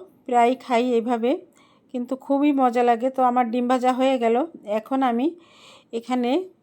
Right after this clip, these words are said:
কড়াইতে আরও কিছুটা তেল দিয়ে দিলাম আর ফুলকপিগুলো ভেজে নেব।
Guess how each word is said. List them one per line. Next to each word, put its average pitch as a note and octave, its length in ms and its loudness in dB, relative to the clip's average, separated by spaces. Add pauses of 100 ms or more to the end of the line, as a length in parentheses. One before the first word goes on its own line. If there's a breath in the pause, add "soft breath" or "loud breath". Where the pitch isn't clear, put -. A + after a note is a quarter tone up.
(120)
কড়াইতে A#3 440 2 (140)
আরও A#3 180 2
কিছুটা D4 400 -2
তেল D4 300 2
দিয়ে D4 180 2
দিলাম C4 280 4 (300)
আর A3+ 200 0 (100)
ফুলকপিগুলো C#4 760 0 (560 soft breath)
ভেজে A#3 340 0
নেব। A#3 220 0